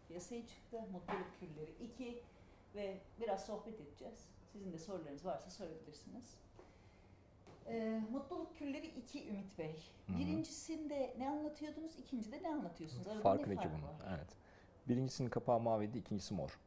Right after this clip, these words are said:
Speaker 1: Heh.
Speaker 2: <laughs>
Speaker 1: Kapaktan.
Speaker 2: Kapaktan başlayalım. Şimdi birinci kitapta Mutluluk Kürleri birde daha çok insanın ruh hali, depresyon, panik atak gibi hastalıklarla beslenmenin ilişkisini anlattık.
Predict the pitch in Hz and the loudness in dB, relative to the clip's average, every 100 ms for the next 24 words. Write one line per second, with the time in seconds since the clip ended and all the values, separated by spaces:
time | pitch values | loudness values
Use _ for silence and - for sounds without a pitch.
0 | - 233 - 508 571 640 170 - 180 - | -8 -4 -2 0 2 6 6 10 8 8
1 | - - 277 226 180 - 285 - - - | 0 2 0 2 2 4 2 2 -2 0
2 | 233 - - - - - 127 139 113 - | 2 8 10 10 4 8 8 10 6 6
3 | 107 98 101 - - - - - - 120 | 2 0 0 -8 -14 -14 -14 -6 0 4
4 | 135 151 - 107 - 104 98 120 - 107 | 4 4 4 2 4 0 2 0 4 4
5 | 95 104 98 120 160 180 110 107 113 - | 6 4 4 4 2 0 0 2 2 0
6 | 117 - - - - 107 113 113 107 113 | -2 -4 -16 -10 -2 2 4 4 4 4
7 | 98 85 80 117 113 101 - 101 - 95 | 4 2 4 0 2 0 4 2 4 4
8 | 90 123 - - - - 107 117 101 92 | 4 2 -4 -16 -18 0 2 4 2 0
9 | - 92 82 107 - - 95 92 87 - | 0 0 2 2 0 -2 0 2 0 2
10 | 92 82 113 147 107 - 120 120 117 85 | 2 4 0 2 2 4 2 4 2 2
11 | 90 - - - 69 62 - - - | -2 -2 -2 -2 -2 -4 -6 -8 -8